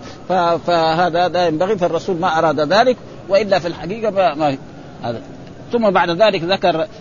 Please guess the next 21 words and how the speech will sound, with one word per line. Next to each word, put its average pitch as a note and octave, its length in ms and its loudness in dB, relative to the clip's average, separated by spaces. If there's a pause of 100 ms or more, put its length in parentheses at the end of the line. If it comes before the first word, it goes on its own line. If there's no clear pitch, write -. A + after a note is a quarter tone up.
(100)
يعني E3 500 0 (180)
باب F3+ 320 2
غزوة F#3 400 0
الأحزاب. D#3+ 560 0 (100)
وغزوة G#3+ 380 -2
الأحزاب F3 640 0
أن E3+ 180 -6
الظاهر D#3+ 760 0
أنها F#3 220 -6
كانت F#3 320 -2
في F3 80 -6
إيه؟ E3 360 0 (280)
في G3 40 -10
العام G3 320 2
الرابع F#3 420 2
من E3+ 200 -8
هجرته E3+ 440 -4
صلى D#3 200 -6
الله F3+ 300 -2
عليه D#3 240 0
وسلم، C#3 460 -2